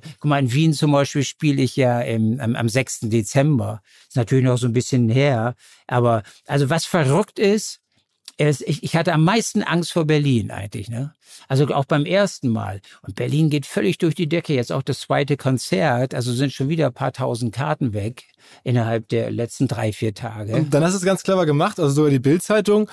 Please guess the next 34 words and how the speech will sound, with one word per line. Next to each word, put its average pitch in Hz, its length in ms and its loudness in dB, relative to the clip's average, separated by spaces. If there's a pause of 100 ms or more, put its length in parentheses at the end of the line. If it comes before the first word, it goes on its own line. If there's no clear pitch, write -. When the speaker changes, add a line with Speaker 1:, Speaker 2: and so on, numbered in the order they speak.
(200)
Speaker 2:
macht 156 260 2
das 165 80 0
jetzt 175 180 2
auch 165 80 6
mit 160 200 2
dir 180 120 4
zusammen 165 380 2
bei 151 140 4
Bild 156 260 2
Plus. - 320 0
Da 120 120 2
gibt's 139 180 -2
dann 139 160 4
so, 127 160 4
so, 120 140 0
so 117 80 0
einen 113 120 0
Deal, 185 240 4
dass 175 160 0
man, 147 100 0
wenn 143 80 2
man 135 140 2
Bild 139 140 4
Speaker 1:
Das - 80 2
Speaker 2:
Plus 180 100 4
Speaker 1:
hab 156 80 2
ich, 160 120 0
das 139 220 2
hab 139 140 0
ich 139 80 2
nicht, 143 260 0
also 143 220 0
A, 143 180 -2
was, 147 300 -2